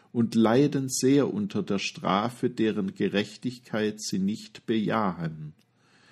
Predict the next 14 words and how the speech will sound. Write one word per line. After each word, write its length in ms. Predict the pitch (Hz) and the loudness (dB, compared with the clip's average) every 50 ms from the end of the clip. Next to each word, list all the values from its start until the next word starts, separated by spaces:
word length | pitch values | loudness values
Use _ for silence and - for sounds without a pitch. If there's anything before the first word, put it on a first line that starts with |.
| _ _ _ _ _ _ _ | _ _ _ _ _ _ _
In 280 | _ 131 131 131 127 127 | _ 6 6 6 4 -2
Kamaloka 1120 | - - 127 120 117 117 113 110 107 107 120 143 180 196 185 - - 110 90 85 90 - - | 0 4 4 6 6 6 6 6 8 8 8 8 8 6 4 2 0 2 2 2 2 0 -2
wiederholen 760 | 117 95 113 110 104 107 113 131 147 160 156 135 113 98 95 | -2 0 0 0 -2 0 0 2 2 2 2 2 0 -2 -4
sie 180 | - - - 104 | -4 -6 -6 -6
ständig 600 | - - - - 127 127 135 143 123 - 95 - - - - | -6 -6 -2 2 2 2 2 2 -2 -2 -4 -4 -6 -8 0
ihr 160 | 120 110 95 | 0 0 0
Verbrechen, 760 | - - 101 - - - 95 110 120 120 - - 104 95 85 - | 0 -4 -8 -8 -6 -2 2 2 2 2 0 -4 -4 -4 -4 -2
ihre 240 | - 113 101 104 104 | -2 -2 0 0 -2
Verurteilung, 920 | - - - 95 123 135 131 127 - - 92 90 95 90 90 92 95 90 - - | -2 -2 0 2 2 0 0 -2 -4 -2 0 2 2 2 2 0 -2 -4 -6 -6
ihre 260 | - 110 104 92 101 | -4 -4 -2 0 0
Hinrichtung 840 | 101 107 127 131 135 120 107 104 98 - - - - 110 101 98 98 - _ _ _ - - - _ _ | 0 0 0 -2 0 -2 -2 -2 -4 -6 -10 -6 -4 -2 -2 -2 -4 -8 _ _ _ -20 -20 -20 _ _
und 360 | - 127 135 131 - - - | 2 2 2 2 0 -4 -2
ihre 360 | - 120 117 110 113 110 98 | 2 2 4 4 4 2 4
Rachegelüste. 1160 | 107 110 117 131 131 127 - 104 92 - 101 95 92 92 98 92 - - - - - 92 87 95 | 6 4 4 4 2 0 -4 -6 -4 -2 -2 0 2 2 0 0 -2 -6 -8 -4 -4 -4 -4 -6